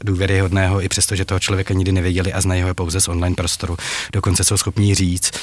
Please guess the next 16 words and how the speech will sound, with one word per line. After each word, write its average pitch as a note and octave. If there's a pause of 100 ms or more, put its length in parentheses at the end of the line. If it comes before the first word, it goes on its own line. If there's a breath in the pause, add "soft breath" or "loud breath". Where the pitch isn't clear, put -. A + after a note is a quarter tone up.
(140 loud breath)
a A2
není F#2+
to G2+
jenom F#2+
mý F#2+
žáci, F#2+
ale F2+
třeba F#2+
i G2
dítě F#2
doma, F#2+
které F#2+
žije F2+
v -
online F#2+
prostoru, F#2